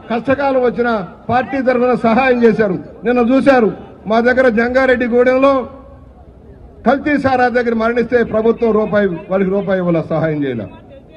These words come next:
కానీ చంద్రబాబు గారు ఇరవై ఏడు లక్షల రూపాయలు పార్టీ నిధి నుంచి తీసుకువెళ్లి వారికి ఇచ్చారంటే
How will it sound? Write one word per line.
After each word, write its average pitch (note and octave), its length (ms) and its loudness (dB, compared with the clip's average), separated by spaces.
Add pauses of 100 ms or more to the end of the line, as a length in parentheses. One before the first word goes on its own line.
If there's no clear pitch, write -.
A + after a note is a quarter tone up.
(200)
కానీ C#4+ 220 2
చంద్రబాబు C4 600 0
గారు A#3 180 0
ఇరవై B3+ 380 2
ఏడు B3 240 2
లక్షల A#3 280 -2
రూపాయలు A3 460 -2
పార్టీ G#3+ 340 -4
నిధి G#3+ 180 -4
నుంచి G#3 160 -4
తీసుకువెళ్లి F#3 580 -4 (320)
వారికి F#3+ 220 0
ఇచ్చారంటే A3 720 0